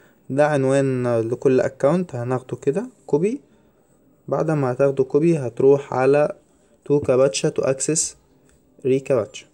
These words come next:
هتلاقي ان هو هنا بيقولك هتنزل الابليكيشن ده او البوت دون للاندرويد. هت-، اول ما هتدوس عليها هيحولك لجوجل بلاي، هتنزل الابليكيشن وهنفتح معانا بالمنظر ده اهو. ادي فتح معانا الابليكيشن،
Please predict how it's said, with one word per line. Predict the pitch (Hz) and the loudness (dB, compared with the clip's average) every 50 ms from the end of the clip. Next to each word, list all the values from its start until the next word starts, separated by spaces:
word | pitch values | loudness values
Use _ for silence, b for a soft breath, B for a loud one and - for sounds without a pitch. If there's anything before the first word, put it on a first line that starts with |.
| _ b b b b b b _ | _ b b b b b b _
هتلاقي | - 151 - - 170 180 | -6 -2 0 2 2 4
ان | 185 180 | 4 2
هو | 165 160 156 160 | 2 2 2 2
هنا | 156 165 165 160 | 2 0 0 0
بيقولك | 147 135 127 139 139 147 143 143 - | 2 2 2 4 4 2 0 0 -4
هتنزل | 131 - - 139 143 147 143 143 165 165 165 170 - | -6 -6 -2 -2 -2 -2 -2 -2 -2 -2 -2 -4 -4
الابليكيشن | 131 127 123 123 120 120 120 120 117 - - 127 120 120 123 - 143 135 - 147 135 135 | -2 0 2 4 4 4 4 2 2 0 -2 -4 -4 -4 -2 -2 -2 0 0 -2 0 0
ده | 143 147 | 0 2
او | 143 123 123 | 2 2 2
البوت | 120 120 123 131 135 | 0 0 -2 -2 -2
دون | 131 127 135 143 156 165 160 147 | 0 2 2 4 4 2 0 0
للاندرويد. | 139 123 107 - 123 117 113 113 110 107 - - b b b b b b b | 0 0 0 -2 -2 -2 0 2 2 2 0 -4 b b b b b b b
هت-، | - - - - _ - - | -8 -8 -8 -8 _ -2 2
اول | 151 151 147 | 4 4 4
ما | 143 135 131 | 4 2 0
هتدوس | 123 127 139 - - | -2 -4 -6 -4 -2
عليها | 127 131 151 160 156 | 0 2 2 2 0
هيحولك | 147 135 135 127 127 131 135 135 131 | 0 0 0 2 4 4 4 2 2
لجوجل | 131 120 120 120 131 127 123 | 2 0 2 2 2 2 2
بلاي، | 123 127 139 165 202 202 | 0 0 0 0 0 0
هتنزل | 160 143 131 - 139 139 131 135 139 | -2 -6 -6 -4 -4 -4 -2 -2 -2
الابليكيشن | - 127 123 127 127 - 160 170 - 180 170 | -2 -2 -2 -4 -2 -2 -2 -2 -2 -2 -2
وهنفتح | 156 135 131 127 135 139 - - 151 143 - - | 0 -2 -2 -2 -4 -4 -6 -8 -10 -10 -8 -6
معانا | - 120 123 131 143 143 | -4 -2 0 0 2 2
بالمنظر | 131 123 120 120 127 131 123 123 | 2 2 0 -2 -2 0 0 0
ده | 110 110 - - - _ _ _ _ _ _ _ _ _ _ _ _ _ _ _ _ _ _ _ - | -2 -2 -6 -14 -18 _ _ _ _ _ _ _ _ _ _ _ _ _ _ _ _ _ _ _ -4
اهو. | 131 127 127 123 120 110 | -2 0 2 2 2 0
ادي | - - 131 135 139 139 143 156 156 160 160 | 0 2 2 2 2 2 0 0 0 0 -2
فتح | 156 - - 127 - 135 - - - | -2 -4 -4 -4 -2 -4 -6 -6 -6
معانا | 120 117 123 131 139 143 139 | -4 -2 -2 -2 0 0 -2
الابليكيشن، | 131 - - - 120 123 120 - 131 123 - - | -2 -4 -6 -4 -4 -4 0 2 0 0 0 -2